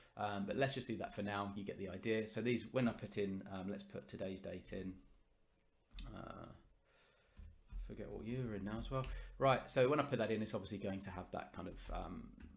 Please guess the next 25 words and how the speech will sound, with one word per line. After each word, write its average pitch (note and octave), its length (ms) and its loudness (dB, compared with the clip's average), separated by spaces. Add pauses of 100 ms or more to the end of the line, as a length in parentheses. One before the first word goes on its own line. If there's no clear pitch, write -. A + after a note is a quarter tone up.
(120)
formatting. - 420 0 (280)
Let's - 760 -18
build G#2 180 -2
this - 100 -10
across. C#3 260 0
Now F#3 180 6
let's G#3 140 4
build G3 180 8
the - 80 -2
key. G3+ 380 10
You F3+ 240 4
could - 180 4
put E3+ 140 4
the C#3+ 80 6
key D3 280 8
at D3 60 10
the - 80 6
bottom. D#3 560 8 (100)
Wouldn't C#3+ 280 8
recommend A#2+ 480 10
it A#2 160 8
because A2 480 4
when A2+ 160 6
you G#2 80 2
start - 360 0